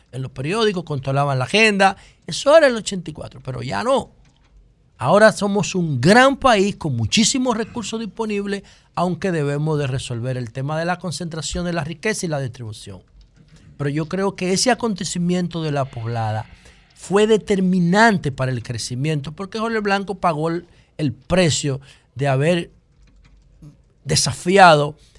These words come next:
esa economía del postre, de café, de romo, de azúcar y de cacao, de chocolate, y la convirtió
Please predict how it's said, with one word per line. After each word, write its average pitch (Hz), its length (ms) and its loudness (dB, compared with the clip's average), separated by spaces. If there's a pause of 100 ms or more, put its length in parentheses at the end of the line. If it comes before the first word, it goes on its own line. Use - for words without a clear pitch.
esa 139 180 -2
economía 165 760 0
del 127 240 -2
postre, 156 560 0
de 123 140 -6
café, 156 500 -4
de 135 100 -2
romo, 147 640 -2 (340)
de 123 160 -2
azúcar 143 640 -2 (260)
y 127 120 -4
de 120 140 -4
cacao, 143 460 0
de 120 120 -2
chocolate, 120 580 -10
y 143 60 -6
la 143 160 -4
convirtió 170 720 -2